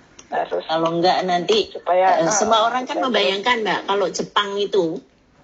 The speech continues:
Speaker 2: duduk di
Speaker 1: Ah.
Speaker 2: kursi goyang, terus dengerin gending-gending Jawa sambil minum kopi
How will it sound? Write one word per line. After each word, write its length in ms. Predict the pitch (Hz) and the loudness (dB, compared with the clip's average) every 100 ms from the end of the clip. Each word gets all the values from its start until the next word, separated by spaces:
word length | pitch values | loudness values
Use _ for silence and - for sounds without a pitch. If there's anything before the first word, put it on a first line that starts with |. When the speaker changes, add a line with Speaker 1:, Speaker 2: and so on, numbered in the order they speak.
| _ _ | _ _
Speaker 2:
duduk 320 | 190 180 208 | 2 2 2
di 140 | 190 180 | 0 0
Speaker 1:
Ah. 60 | 185 | 0
Speaker 2:
kursi 360 | 180 170 196 180 | -2 -2 0 0
goyang, 560 | 170 175 160 165 180 220 | 2 2 4 2 2 -2
terus 240 | 208 202 | -8 -4
dengerin 400 | 175 170 180 190 | -4 -2 0 -2
gending-gending 800 | 190 175 170 175 165 170 170 170 | -2 -4 -2 -2 -4 -2 -2 -2
Jawa 560 | 160 165 147 151 165 202 | -4 -2 -2 0 0 0
sambil 320 | 190 170 165 | -2 -2 -2
minum 240 | 170 160 - - | -2 0 0 2
kopi 240 | 165 - | 0 2